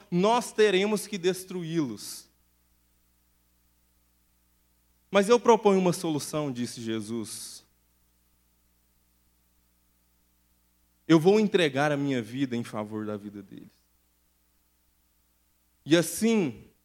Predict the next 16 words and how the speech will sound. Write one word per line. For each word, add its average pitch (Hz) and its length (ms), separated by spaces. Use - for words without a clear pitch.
algum 170 420
dia, 143 560
lá 175 180
em 220 60
dois 185 300
mil 208 160
e 214 40
dezenove, 156 680
essas 139 240
pessoas 151 480
vão 151 140
poder 147 300
se 160 160
reunir, 147 520
continuar 139 460
vivendo 135 720